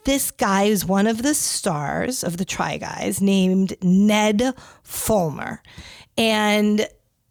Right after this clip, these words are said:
Ned Fulmer is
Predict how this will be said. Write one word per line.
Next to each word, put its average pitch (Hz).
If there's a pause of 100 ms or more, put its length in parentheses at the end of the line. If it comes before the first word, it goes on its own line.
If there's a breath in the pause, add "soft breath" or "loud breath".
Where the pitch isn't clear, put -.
(240)
Ned 233 (120)
Fulmer 214 (100)
is 196